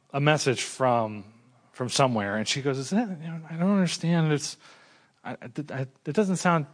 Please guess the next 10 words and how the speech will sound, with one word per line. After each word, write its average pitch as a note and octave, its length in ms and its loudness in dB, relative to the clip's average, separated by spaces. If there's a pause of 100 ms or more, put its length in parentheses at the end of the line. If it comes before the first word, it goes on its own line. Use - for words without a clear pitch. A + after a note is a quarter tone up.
(140)
biblically D3 360 4
based." A#2 520 -2 (1160)
I, A#2 200 0
I B2 40 2
kinda A#2+ 260 2
went F#2 140 2
off, D2 320 -2 (1200)
uh, G2 320 -4
on E2+ 200 -8
it. D2+ 140 -8